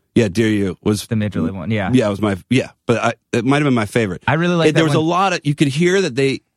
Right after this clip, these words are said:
Speaker 1: there was a lot of influence from being on tour with, uh, Nirvana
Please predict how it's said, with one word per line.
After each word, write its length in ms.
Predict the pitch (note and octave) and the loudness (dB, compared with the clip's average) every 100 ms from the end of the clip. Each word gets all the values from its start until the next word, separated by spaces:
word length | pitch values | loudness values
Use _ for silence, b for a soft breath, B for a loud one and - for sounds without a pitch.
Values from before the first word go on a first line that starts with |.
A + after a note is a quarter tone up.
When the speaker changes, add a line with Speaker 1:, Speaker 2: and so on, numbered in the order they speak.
| - | -4
Speaker 1:
there 140 | B2+ | 0
was 100 | B2 | 2
a 60 | B2 | 2
lot 240 | B2+ C#3 | 0 0
of 60 | B2 | 2
influence 500 | B2 B2 C3+ C3+ B2+ | 0 2 0 0 -2
from 400 | - A#2+ A2+ A2 _ _ _ - | -2 0 0 -4 _ _ _ -2
being 200 | B2+ A#2 | 2 2
on 140 | A2 | 0
tour 300 | - A#2 A2+ | 0 0 2
with, 400 | A2+ G#2+ - - | 0 -2 -8 -8
uh, 300 | - G#2+ G#2 G2+ | -2 0 0 -2
Nirvana 540 | G#2 G#2 G#2+ B2+ C3 | -2 -2 0 -2 -4